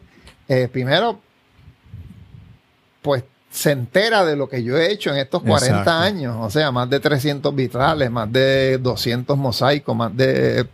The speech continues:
Speaker 1: tú ponle el número. Eh, pero se, se están enterando de lo que yo hice. Así es que aunque mucha gente de mi círculo cercano, eh, sabía que yo era artista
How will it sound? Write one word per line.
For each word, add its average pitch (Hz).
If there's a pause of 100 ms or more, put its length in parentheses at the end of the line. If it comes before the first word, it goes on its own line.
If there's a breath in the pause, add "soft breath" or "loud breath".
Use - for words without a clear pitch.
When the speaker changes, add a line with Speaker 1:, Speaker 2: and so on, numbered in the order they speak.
(140)
Speaker 1:
tú 120
ponle 135
el 135
número. 147 (640 loud breath)
Eh, 123
pero 123
se, 120
se -
están 151
enterando 175
de 135
lo 120
que 123
yo 131
hice. 120
Así 131
es 131
que 120
aunque 120
mucha 151
gente 202
de 139
mi 123
círculo 131
cercano, 170 (540 loud breath)
eh, 127
sabía 123
que 147
yo 151
era 151
artista 151